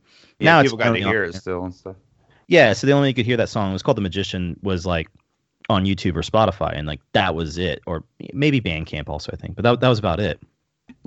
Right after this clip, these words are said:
Speaker 2: But now it's on the whole album, and the album's also on vinyl now, and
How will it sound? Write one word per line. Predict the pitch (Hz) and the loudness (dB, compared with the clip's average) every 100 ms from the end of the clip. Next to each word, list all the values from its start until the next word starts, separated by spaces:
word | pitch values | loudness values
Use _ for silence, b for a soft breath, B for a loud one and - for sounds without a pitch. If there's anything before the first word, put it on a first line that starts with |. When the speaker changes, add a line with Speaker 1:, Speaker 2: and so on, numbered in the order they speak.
| - | -2
Speaker 2:
But | 123 | 2
now | 147 143 | 4 4
it's | 117 123 | 2 2
on | 120 117 107 - | 0 0 -4 -6
the | - 110 | -2 -2
whole | 135 127 113 | 2 4 4
album, | 104 101 101 101 b b b b | 4 0 -4 -8 b b b b
and | 113 110 107 104 98 _ _ | 0 0 0 -4 -6 _ _
the | 120 | 2
album's | 139 139 127 | 2 2 0
also | 123 107 | 0 -2
on | 92 | -2
vinyl | 87 135 110 | -2 0 0
now, | 87 67 - - _ - | -4 -6 -10 -18 _ -2
and | 110 107 | 0 0